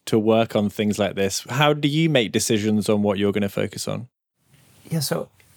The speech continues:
Speaker 2: it's depended on the phase in my life. I've had some growth goals, and a lot of my development has been by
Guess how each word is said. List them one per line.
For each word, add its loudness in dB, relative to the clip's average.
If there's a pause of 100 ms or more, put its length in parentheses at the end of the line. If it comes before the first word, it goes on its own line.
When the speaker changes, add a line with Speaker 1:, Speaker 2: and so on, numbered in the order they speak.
Speaker 2:
it's -6
depended -2
on 2 (480)
the -6
phase 0
in 4
my 4
life. 2
I've 2
had 2 (920)
some 2
growth 6
goals, 6
and -4
a -2
lot 8
of 4
my 6
development 4
has 2
been 4
by 6